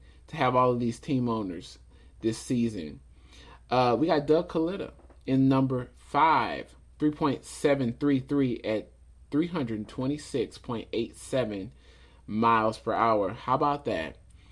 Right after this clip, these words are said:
How about that? So in the number four spot, this is where it starts to get interesting. Well, it's been interesting. The whole weekend was great, by the way. Um, we got Brittany Ford, Steve Torrence. They were the last pair.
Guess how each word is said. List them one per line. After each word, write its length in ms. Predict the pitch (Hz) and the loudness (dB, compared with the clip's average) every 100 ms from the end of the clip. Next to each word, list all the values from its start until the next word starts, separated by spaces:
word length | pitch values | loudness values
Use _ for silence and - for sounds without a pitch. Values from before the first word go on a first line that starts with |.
| - - - | -20 -20 -12
How 240 | - 131 | -2 0
about 280 | 127 123 127 | 2 0 0
that? 180 | 123 131 | -2 0
So 100 | 165 | 0
in 60 | |
the 60 | 175 | 0
number 240 | 175 175 | 0 0
four 300 | 139 170 180 190 | 0 2 2 2
spot, 480 | - 123 113 - - - - - - - - - | 0 0 0 -4 -14 -20 -20 -20 -20 -20 -20 -12
this 220 | 135 175 | -8 -6
is 60 | 165 | 0
where 180 | 151 135 | 2 2
it 40 | |
starts 320 | 135 135 127 | 2 -2 -2
to 60 | 117 | -4
get 200 | 113 110 | -2 0
interesting. 540 | 113 - 98 - 69 131 | -2 -4 -14 -14 -16 -6
Well, 240 | 123 135 - | 0 2 2
it's 180 | 156 | -4
been 220 | - 165 123 | 0 2 2
interesting. 520 | 107 - 92 82 85 | -2 -8 -14 -14 -8
The 100 | 120 | -6
whole 320 | 127 165 190 | 0 2 2
weekend 440 | 156 139 135 120 107 | 2 0 0 -4 -4
was 140 | 101 | -8
great, 480 | - 80 71 - - | -8 -8 -8 -14 -6
by 160 | 101 | -4
the 80 | 92 | -4
way. 280 | 87 76 - - - - - - - - | -6 -8 -12 -18 -20 -20 -20 -20 -12 4
Um, 540 | 131 139 131 131 117 - - - - - - | 10 10 8 4 -6 -18 -20 -20 -20 -20 -4
we 100 | 160 | 2
got 220 | 180 143 | 4 4
Brittany 280 | 120 160 107 | 4 4 2
Ford, 300 | 90 147 127 | 0 0 0
Steve 520 | - - 147 180 185 | -6 -6 -4 -4 -8
Torrence. 360 | - 143 131 - | -8 -4 -2 -2
They 100 | 123 | -2
were 80 | 143 | 0
the 60 | |
last 360 | 135 135 165 180 | 0 0 -2 -4
pair. 320 | 196 160 175 | 0 0 -2